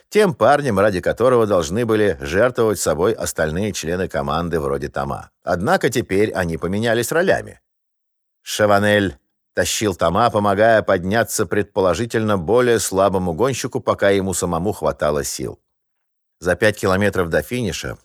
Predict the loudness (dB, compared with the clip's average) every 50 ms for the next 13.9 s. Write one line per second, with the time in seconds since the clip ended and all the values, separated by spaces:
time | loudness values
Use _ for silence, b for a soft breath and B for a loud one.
0 | _ _ -2 0 0 2 2 0 0 -2 -6 -10 -8 -8 -6 -2 0 2 4 4
1 | 4 2 2 -2 -4 -4 0 2 2 2 2 -2 -4 -2 -2 -2 0 2 2 2
2 | 2 2 0 -2 -2 -2 -2 0 0 0 0 -2 -2 -4 -4 -4 -4 -4 -4 -6
3 | -6 -6 -6 -8 -6 -6 -6 -6 -6 -8 -12 _ -4 0 0 2 2 2 0 -2
4 | 0 2 2 2 2 2 0 -2 -2 -2 -4 -2 -2 0 -2 -2 -2 -4 -2 0
5 | 0 0 0 0 0 0 2 2 2 2 0 0 0 0 0 0 0 0 -2 -2
6 | 0 2 2 2 2 2 -2 -8 -8 -8 -6 -4 -2 -2 -2 -2 -4 -4 -4 -4
7 | -2 0 0 2 2 2 2 0 0 -4 -2 0 0 0 0 0 -2 -4 -4 -6
8 | -12 -20 _ _ _ _ -2 2 2 2 2 2 2 0 0 0 2 0 0 0
9 | 2 0 2 2 2 2 2 0 0 -2 -2 -2 -2 -2 -2 -2 -4 -4 -6 _
10 | _ -2 -2 -2 -2 -6 -14 -20 -20 B B B B B B B B 2 2 2
11 | 2 0 0 -2 -4 -2 0 2 2 4 4 2 0 0 0 0 0 0 0 0
12 | -2 -2 -4 -2 -4 -4 -4 -6 -8 -6 _ -4 -2 -2 -2 -2 -2 0 0 0
13 | 0 0 0 0 2 2 2 2 0 0 0 0 0 -2 -4 -6 -8 -10